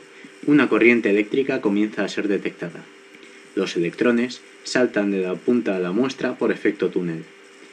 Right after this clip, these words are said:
Teniendo en cuenta que un átomo de oro tiene un diámetro de unos cero coma tres nanómetros, comprobamos que para poder medir la corriente túnel,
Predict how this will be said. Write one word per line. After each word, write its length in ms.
Teniendo 320
en 80
cuenta 400
que 100
un 80
átomo 300
de 100
oro 240
tiene 220
un 100
diámetro 520
de 140
unos 220
cero 180
coma 260
tres 260
nanómetros, 720
comprobamos 680
que 180
para 220
poder 260
medir 260
la 140
corriente 360
túnel, 360